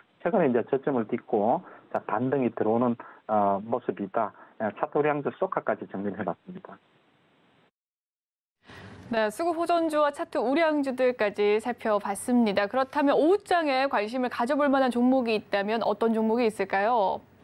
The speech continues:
Speaker 1: 역시 화장품주 내에서, 아, 중국 관련 모멘텀이 워낙 강하다 보니까 그 화장품주 내에서 종목을 하나 선정을 해봤는데요. 자, 오래간만에, 아,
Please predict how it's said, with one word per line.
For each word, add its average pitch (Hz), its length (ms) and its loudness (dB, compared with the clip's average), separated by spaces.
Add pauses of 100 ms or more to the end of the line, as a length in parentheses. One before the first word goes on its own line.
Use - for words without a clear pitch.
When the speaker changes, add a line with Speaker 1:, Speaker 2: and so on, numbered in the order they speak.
(540)
Speaker 1:
역시 170 560 0 (160)
화장품주 165 840 -6
내에서, 127 1040 0
아, 110 320 -4
중국 170 260 -2
관련 143 280 0
모멘텀이 123 500 -2
워낙 135 220 -2
강하다 120 320 -2
보니까 113 720 -2
그 123 120 -4
화장품주 151 540 -4
내에서 127 320 0
종목을 120 340 0
하나 113 240 -2
선정을 123 320 0
해봤는데요. 107 640 0 (400)
자, 120 80 -2
오래간만에, 170 800 0
아, 127 80 -4